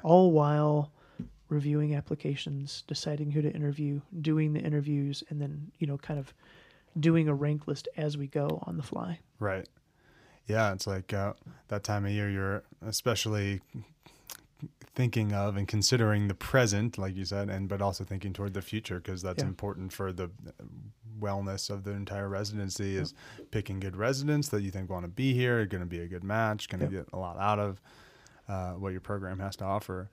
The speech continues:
Speaker 1: Yeah.
Speaker 2: Um, great. Well, um, so then it sounds like the way you're putting it and the way just I know you, that the personality of the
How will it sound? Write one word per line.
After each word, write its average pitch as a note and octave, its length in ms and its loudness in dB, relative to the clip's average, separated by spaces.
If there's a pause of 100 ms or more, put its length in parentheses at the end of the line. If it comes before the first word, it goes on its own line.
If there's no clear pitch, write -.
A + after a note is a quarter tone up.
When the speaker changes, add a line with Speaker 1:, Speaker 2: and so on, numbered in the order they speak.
Speaker 1:
Yeah. C#3+ 80 -2 (540)
Speaker 2:
Um, G2+ 400 2 (1800)
great. A#2 480 0
Well, A#2 580 0
um, A2+ 400 0 (1000)
so C#3+ 200 2
then B2 360 2 (160)
it - 60 -8
sounds D#3+ 320 8
like G#2 400 4
the B2+ 100 0
way D3+ 140 10
you're C#3+ 120 10
putting A2+ 360 4
it G#2 200 -2
and G#2 520 -2
the A#2+ 100 0
way A2+ 280 2
just G#2 220 0
I G#2 120 2
know B2 200 4
you, G#2 360 2
that G2+ 200 0 (200)
the G#2+ 80 -6
personality G#2+ 760 2
of G2 180 -2
the G#2 100 -6